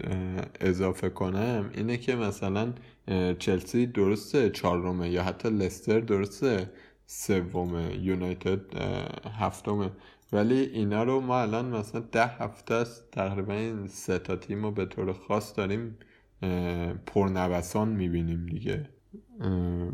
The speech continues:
ولی اورتون در-، اه، با وجود اینکه نهمه، فرمش خیلی خوبه.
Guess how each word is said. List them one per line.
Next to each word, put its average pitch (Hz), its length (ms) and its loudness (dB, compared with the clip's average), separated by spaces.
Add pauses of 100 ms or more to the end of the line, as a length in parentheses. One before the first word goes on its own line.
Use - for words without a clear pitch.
(160)
ولی 95 320 4
اورتون 104 680 2
در-، 104 220 2 (140)
اه، 104 140 0
با 95 260 2
وجود 95 380 0
اینکه 117 260 -2
نهمه، 95 800 0
فرمش 101 880 2
خیلی 127 340 4
خوبه. - 340 -4